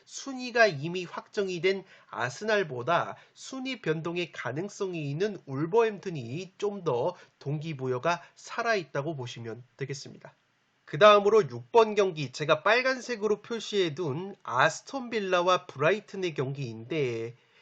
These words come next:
아스톤 빌라와 브라이튼 같은 경우에는 유럽 대항전 경쟁을 펼치고 있다고 보시면 되겠습니다.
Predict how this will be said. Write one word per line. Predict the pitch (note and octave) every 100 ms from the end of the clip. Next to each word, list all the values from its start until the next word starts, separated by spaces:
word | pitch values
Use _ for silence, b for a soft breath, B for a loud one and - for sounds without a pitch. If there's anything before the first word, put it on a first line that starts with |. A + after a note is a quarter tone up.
| b -
아스톤 | C3 G#3 A3 - C4
빌라와 | B3 A#3 A3+ A3 G#3+
브라이튼 | - D3+ A#3+ - A#3+ A#3
같은 | A3 - G#3+
경우에는 | G3+ G3 F#3 F#3 A#3 A3+ G#3+ b -
유럽 | B2+ G3+ B3 -
대항전 | B3 A3+ G#3+ G#3
경쟁을 | F#3+ C3+ D3 F3 D#3 C3+ F#3 F#3+
펼치고 | A3+ G#3 - F#3 C#3
있다고 | B2 D#3 C3+
보시면 | B2 A#2+ B2 A2+ A2 -
되겠습니다. | C3 C#3 A#2 - -